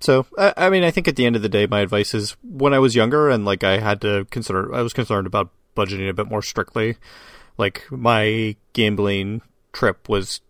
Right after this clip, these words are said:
thought of in terms of the trip as a whole, like, every dollar I spent was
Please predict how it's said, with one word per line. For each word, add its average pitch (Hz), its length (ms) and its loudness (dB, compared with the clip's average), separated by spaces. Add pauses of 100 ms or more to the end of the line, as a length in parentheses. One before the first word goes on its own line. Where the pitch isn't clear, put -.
thought 107 180 4
of 104 220 -2
in 101 100 -4
terms 98 360 -2
of 98 340 -4
the - 100 -2
trip - 300 0
as 110 140 2
a 104 60 0
whole, 101 280 2
like, 98 160 -2
every 98 260 0
dollar 90 360 -2
I 101 100 0
spent - 380 -4 (460)
was 131 500 -8